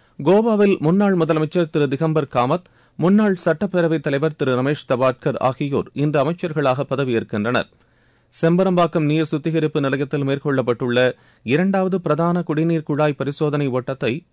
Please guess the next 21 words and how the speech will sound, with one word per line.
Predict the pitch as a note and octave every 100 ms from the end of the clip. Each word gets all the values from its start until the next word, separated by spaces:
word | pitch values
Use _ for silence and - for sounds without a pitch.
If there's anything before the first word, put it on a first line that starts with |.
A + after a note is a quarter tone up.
| B2
மாநில | D3 F3 E3
அமைச்சர் | D3 - D3+ C#3+
திரு | C3
கே | C#3 C#3
என் | C3 A#2
நேரு | B2+ A2
ஆய்வு | - A#2+ G#2+ -
செய்தார். | G2+ A2+ - _ _ _ _ _ _ _ _
புதிதாக | F#3+ G#3+ G#3 G3+ A3 G#3 D3+
இந்திய | F3 G3 G3
தர | F#3+ D#3 E3+
நிர்ணய | E3 D#3+ E3+ E3 D3+
உரிமம் | D3 D#3 D3+
பெற்றவர்களுக்கான | C#3+ D#3 C#3+ C#3+ C3+ C#3+ C3
வழிகாட்டுதல் | B2+ C3+ D3+ C#3+ C3 B2
நிகழ்ச்சி | A#2+ B2+ B2+
சென்னையில் | F#2+ C#3+ C#3+ C3 G#2
நடைபெற்றது. | A2+ A#2 G#2 - G#2+ - _ _ _ _ _ -
உடல்நலக்குறைவால் | C#3+ E3 E3+ E3 D#3 D#3 D3+ D3 C#3
காலமான | C#3+ C#3+ C#3+ C3+
பத்திரிகையாளர் | B2+ D3+ C3+ C3+ B2+ B2